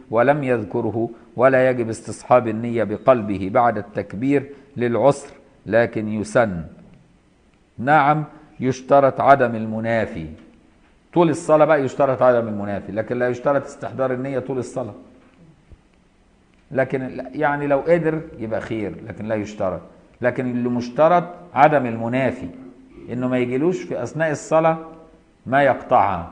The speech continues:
نية قطعها يعني. فإن نوى الخروج من الصلاة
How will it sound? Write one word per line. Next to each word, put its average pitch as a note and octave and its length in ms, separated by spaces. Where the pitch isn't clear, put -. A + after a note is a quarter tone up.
نية C3+ 260
قطعها F#2+ 540
يعني. E2 180
فإن D#3+ 300
نوى F3 200
الخروج D#3 360
من C3+ 200
الصلاة A#2+ 520